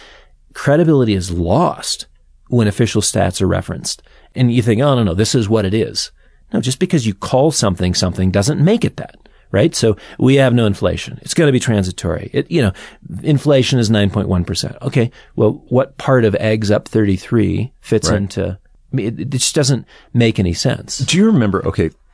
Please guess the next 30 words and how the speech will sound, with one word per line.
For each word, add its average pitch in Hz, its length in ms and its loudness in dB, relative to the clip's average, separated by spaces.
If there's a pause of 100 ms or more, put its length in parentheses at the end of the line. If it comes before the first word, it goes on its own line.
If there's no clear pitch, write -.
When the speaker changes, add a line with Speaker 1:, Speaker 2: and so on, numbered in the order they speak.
Speaker 2:
we 117 160 0
had 123 280 0
Pippa 110 420 -2
Malmgren 90 640 2
on, 65 280 -6
and 87 100 0
she - 140 0
wrote 131 160 2
a - 20 0
book 95 160 -2
called 78 240 0
Signals, - 640 -2 (440)
where 98 340 2
you 92 160 -2
start - 300 -2
looking 143 280 0
for 98 300 -2 (100)
other 110 320 0
things 82 800 -2 (120)
outside 87 600 -2
of 76 240 -2
what's 85 280 -2
reported 78 420 -2
in 73 80 0
the 73 80 0
Wall 71 160 0
Street - 300 -6
Journal 85 280 -2
for - 160 -8
signals. - 480 -6